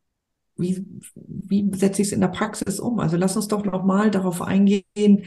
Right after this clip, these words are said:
wie so ein Paar das dann, was du gerade beschrieben hast, lernen ko-, kann. Denn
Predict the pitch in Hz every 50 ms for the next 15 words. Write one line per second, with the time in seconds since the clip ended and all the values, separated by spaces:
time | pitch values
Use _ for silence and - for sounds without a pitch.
0 | - - - - - - - - - - _ _ _ _ _ - 190 202 202 208
1 | 226 254 254 220 226 - - 190 202 202 - - - 196 214 208 202 196 196 190
2 | - - 220 202 196 190 185 180 - - - 165 175 175 175 165 160 - - 185
3 | 190 180 165 160 170 - - 170 175 190 196 190 175 170 175 - - 57 - -
4 | - - - - 143 131 - - - - 160 170 170 170 170 175 175 -